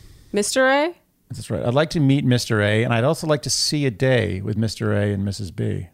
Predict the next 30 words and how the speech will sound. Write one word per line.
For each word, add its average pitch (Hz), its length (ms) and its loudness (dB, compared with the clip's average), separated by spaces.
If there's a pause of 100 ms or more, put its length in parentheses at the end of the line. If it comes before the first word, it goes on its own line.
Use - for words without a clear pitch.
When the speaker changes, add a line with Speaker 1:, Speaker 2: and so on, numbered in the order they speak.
(460)
Speaker 2:
Or 131 120 2
actually, 127 320 0
Miz 113 380 4
B. 87 460 -4 (200)
Speaker 1:
No, 269 320 4
Missus 226 460 0
A. 92 400 -4 (360)
Oh, 277 80 2
wait. 302 400 0
You 220 80 4
wanna 247 120 4
Speaker 2:
No, - 60 2
Speaker 1:
see 269 80 2
a 269 40 2
day 247 200 2
with 240 80 4
Speaker 2:
I 135 100 2
Speaker 1:
him? 165 60 4
Speaker 2:
wanna 160 160 4
see 143 280 2
a 127 60 4
day 120 280 2
with, 110 260 0 (220)
oh, 139 320 4
yeah, 113 200 4
Mister 131 640 2
A 123 260 2
and 104 220 2
Missus 107 380 -2
B. 98 420 -4